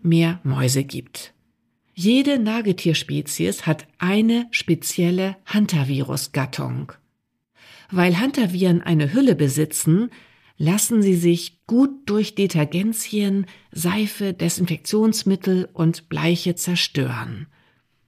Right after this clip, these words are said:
Die Übertragung erfolgt über Urin, Kot und Speichel von Nagetieren.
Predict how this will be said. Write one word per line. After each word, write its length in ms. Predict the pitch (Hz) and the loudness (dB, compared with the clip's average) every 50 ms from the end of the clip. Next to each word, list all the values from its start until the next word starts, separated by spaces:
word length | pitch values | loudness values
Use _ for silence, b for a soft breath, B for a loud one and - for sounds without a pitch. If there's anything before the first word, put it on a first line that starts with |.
| _ _ _ _ _ _ - - | _ _ _ _ _ _ -2 0
Die 160 | 175 208 208 | 2 2 2
Übertragung 800 | 214 180 170 165 - - - 240 269 294 269 - 170 143 143 143 | 2 2 2 0 0 -4 -6 -4 -2 -2 0 2 2 0 0 0
erfolgt 540 | 143 170 160 - - 196 202 190 185 - - | -2 -4 -4 -4 -2 -2 -2 -2 -2 -4 -2
über 260 | 180 147 160 156 - | -2 0 0 0 0
Urin, 560 | 170 151 139 165 185 202 226 247 277 294 277 B B B B B B B B B - | 0 0 0 0 0 2 2 0 0 -2 -4 B B B B B B B B B -10
Kot 480 | - - 220 220 226 240 240 - - _ | -4 0 2 2 2 2 0 -2 -10 _
und 200 | - 175 165 - | 0 2 2 2
Speichel 560 | - - - 160 156 175 202 180 - 214 202 | 2 -2 -2 -2 -2 -2 -2 -2 -2 -4 -4
von 200 | 185 - 196 185 | -4 -2 0 0
Nagetieren. 960 | 180 160 135 131 131 139 143 - - - 151 143 131 117 - - - 127 - | 2 2 2 2 0 -2 -4 -6 -6 -8 -6 -6 -6 -8 -8 -10 -10 -12 -14